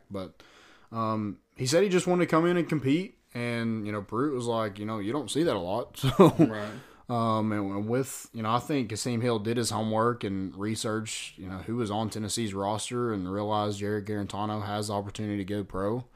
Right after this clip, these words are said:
Speaker 1: after this season.
Speaker 2: Yeah.
Speaker 1: And then there's Brian Maurer and J T Shrout.
Speaker 2: He was twenty at Ole Miss. Interesting.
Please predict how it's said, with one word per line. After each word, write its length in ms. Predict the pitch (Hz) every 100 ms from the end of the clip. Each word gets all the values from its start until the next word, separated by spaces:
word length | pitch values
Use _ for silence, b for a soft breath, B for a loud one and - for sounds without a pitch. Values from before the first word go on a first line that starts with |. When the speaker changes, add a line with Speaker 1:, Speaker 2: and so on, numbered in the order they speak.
| b b b b
Speaker 1:
after 320 | 101 101 -
this 180 | 101 104
season. 360 | - 101 110 127
Speaker 2:
Yeah. 140 | 90 90 101
Speaker 1:
And 240 | 98 98
then 180 | 98 95
there's 520 | 98 101 101 - - - b b b b b _ _ -
Brian 260 | 98 104
Maurer 480 | 104 101 113 117 107
and 380 | 95 92 98 98
J 160 | 104
T 120 | 107 107
Shrout. 340 | 113 113 - - -
Speaker 2:
He 80 |
was 200 | 131 208
twenty 300 | - 104 95
at 80 | 92
Ole 120 | 90 85
Miss. 240 | 82 - -
Interesting. 400 | - 113 69